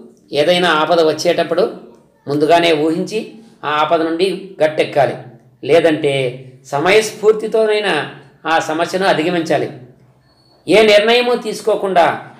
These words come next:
మందబుద్ధితో ఉంటే దీర్ఘసూత్రుడులాగా ప్రాణాలను కోల్పోవలసి వస్తుంది. అర్థమైంది కదా పిల్లలు? పిల్లలు,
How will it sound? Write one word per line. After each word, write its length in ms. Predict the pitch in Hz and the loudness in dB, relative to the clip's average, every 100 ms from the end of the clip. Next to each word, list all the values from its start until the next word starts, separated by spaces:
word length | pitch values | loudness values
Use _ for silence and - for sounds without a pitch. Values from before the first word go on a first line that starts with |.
| - | -10
మందబుద్ధితో 680 | 139 185 214 208 208 208 196 165 | -4 0 0 2 0 0 -2 0
ఉంటే 320 | 170 180 156 123 - - - _ _ - | -2 0 0 0 -4 -18 -20 _ _ -6
దీర్ఘసూత్రుడులాగా 1080 | 151 208 240 220 220 220 190 180 170 165 143 117 - - | 0 2 4 2 0 -4 -2 2 4 4 2 -2 -10 -16
ప్రాణాలను 500 | - 139 185 202 185 - | -8 -4 -2 0 -2 -6
కోల్పోవలసి 680 | - 175 180 180 160 147 160 | -4 -4 0 2 2 0 -4
వస్తుంది. 420 | 143 123 127 107 92 - - - | -6 -6 -10 -12 -12 -18 -20 -10
అర్థమైంది 420 | 123 123 170 160 156 | -6 -2 0 2 2
కదా 120 | 151 | 2
పిల్లలు? 320 | 165 175 208 - - - - - _ - - _ _ _ _ _ _ _ _ _ _ _ _ _ _ _ _ _ _ _ _ _ _ _ _ _ _ _ _ _ _ _ - | 2 4 4 2 -2 -18 -20 -20 _ -20 -20 _ _ _ _ _ _ _ _ _ _ _ _ _ _ _ _ _ _ _ _ _ _ _ _ _ _ _ _ _ _ _ -6
పిల్లలు, 320 | 120 123 135 | 0 2 4